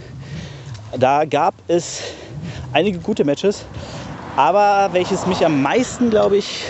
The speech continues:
gekickt hat, war Kakobi gegen, Kakobi oder Kakobi? Kakobi, glaub ich, ne? Gegen Merlin. Das war,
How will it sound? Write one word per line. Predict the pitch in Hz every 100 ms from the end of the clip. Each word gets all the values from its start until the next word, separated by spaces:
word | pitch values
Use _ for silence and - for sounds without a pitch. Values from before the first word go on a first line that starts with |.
| -
gekickt | 180 170 214 -
hat, | 160 143
war | 147 147 151 143
Kakobi | - 139 - 175 196 190
gegen, | 151 170 165 160 151 - - - - -
Kakobi | - 151 - 214 214 120
oder | 135
Kakobi? | - - 110 104 98 - -
Kakobi, | 147 156 107 98 98
glaub | 92
ich, | 107
ne? | 127 - - - - - - - -
Gegen | 139 139 135 127 123
Merlin. | 117 147 151 107 98 92 - - - - - - - - - - - -
Das | 120 117 113 - - -
war, | 113 117 123 120 117